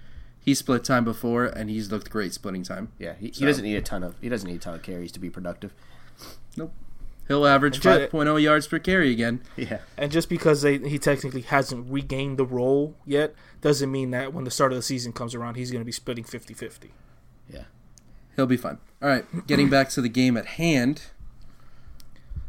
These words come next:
Speaker 3: Tell us about that Jets defense there, Brito.
Speaker 1: They,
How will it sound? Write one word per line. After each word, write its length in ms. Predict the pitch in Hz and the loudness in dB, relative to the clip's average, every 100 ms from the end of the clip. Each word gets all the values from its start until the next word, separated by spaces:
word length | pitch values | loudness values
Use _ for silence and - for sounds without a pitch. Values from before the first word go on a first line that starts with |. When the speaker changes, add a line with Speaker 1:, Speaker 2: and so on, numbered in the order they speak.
| - - | -10 2
Speaker 3:
Tell 120 | 175 | 6
us 80 | 185 | 6
about 200 | 175 170 | 6 6
that 160 | 165 139 | 6 4
Jets 200 | 147 - | 2 2
defense 360 | 135 131 117 | -6 -6 -6
there, 100 | 123 | -6
Brito. 320 | 117 123 127 123 - - - - - | -4 -2 -4 -4 -10 -8 -8 -10 -12
Speaker 1:
They, 120 | - | -6